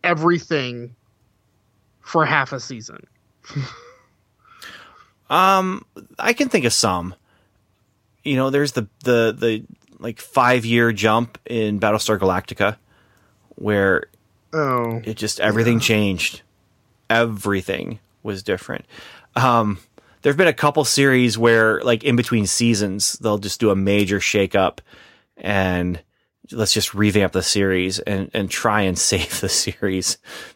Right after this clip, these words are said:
Speaker 2: because we're gonna get canceled unless we do something that's gonna make our ratings much, much better. Um, there is a show, it's a Canadian sci-fi show called Star Hunter, where they did that,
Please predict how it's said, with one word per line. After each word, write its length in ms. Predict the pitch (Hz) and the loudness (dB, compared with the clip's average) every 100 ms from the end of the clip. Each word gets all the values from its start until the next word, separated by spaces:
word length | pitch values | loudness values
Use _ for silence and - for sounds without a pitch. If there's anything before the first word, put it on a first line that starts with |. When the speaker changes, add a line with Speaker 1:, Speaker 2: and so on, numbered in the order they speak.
| - | -4
Speaker 2:
because 540 | 110 - 110 98 92 | -4 0 0 0 -2
we're 140 | - 113 | 0 2
gonna 140 | 117 | 2
get 120 | 104 | 0
canceled 600 | - 107 101 107 98 95 - | 0 0 2 2 2 0 -2
unless 380 | 104 95 95 - | -2 0 0 0
we 60 | |
do 100 | 92 | -4
something 440 | 92 95 90 90 87 | -2 -2 -2 -4 -2
that's 200 | 95 - | -4 -4
gonna 240 | 95 90 87 | -4 -6 -6
make 180 | 95 90 | -4 -2
our 80 | 92 | -2
ratings 320 | 92 90 87 | -2 -2 -4
much, 280 | 101 120 - | -2 -2 0
much 140 | 92 - | -4 -2
better. 320 | 90 - - - - - _ - | -4 -4 -6 -14 -20 -20 _ -2
Um, 240 | 104 92 | 0 0
there 140 | 95 147 | 0 2
is 80 | |
a 40 | 160 | 2
show, 320 | - 123 117 | 2 2 2
it's 120 | 104 | 0
a 40 | - | -2
Canadian 360 | 120 120 123 | 0 2 2
sci-fi 400 | 101 101 101 98 | 0 0 0 0
show 180 | 92 98 | 0 -2
called 260 | 87 90 - | -2 -4 -2
Star 340 | - - 90 | -4 0 0
Hunter, 420 | 90 85 92 - - _ _ _ _ _ _ _ | -2 -4 -2 -4 -4 _ _ _ _ _ _ _
where 480 | - 101 92 87 - | -6 0 2 0 -2
they 280 | - - 98 | -6 -2 0
did 220 | 98 92 | 0 0
that, 380 | 92 90 - | 2 2 0